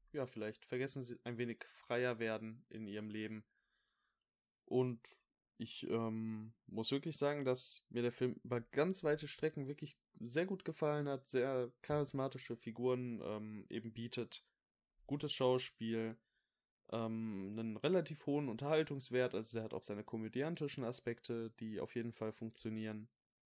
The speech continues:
Und er hat seine dramatischen Aspekte, die funktionieren, die auch vielleicht manchmal vom Timing her nicht optimal sind.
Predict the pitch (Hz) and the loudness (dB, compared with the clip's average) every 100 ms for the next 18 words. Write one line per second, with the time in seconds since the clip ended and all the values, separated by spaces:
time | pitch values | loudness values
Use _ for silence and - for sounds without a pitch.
0 | - 110 107 - - 98 - 92 90 - | -6 -4 -4 -6 -8 -8 -10 -10 -8 -6
1 | 92 92 143 151 127 123 123 - 113 110 | -2 0 0 0 -2 -2 -2 -2 -2 -4
2 | 110 110 107 107 107 101 98 - 104 104 | -6 -8 -6 -6 -6 -4 -6 -4 -6 -4
3 | 117 123 117 117 113 131 139 123 117 113 | -6 -6 -8 -8 -4 -2 0 -2 -2 0
4 | 113 113 127 156 151 147 143 139 131 | 0 -2 -4 -2 0 2 2 0 -2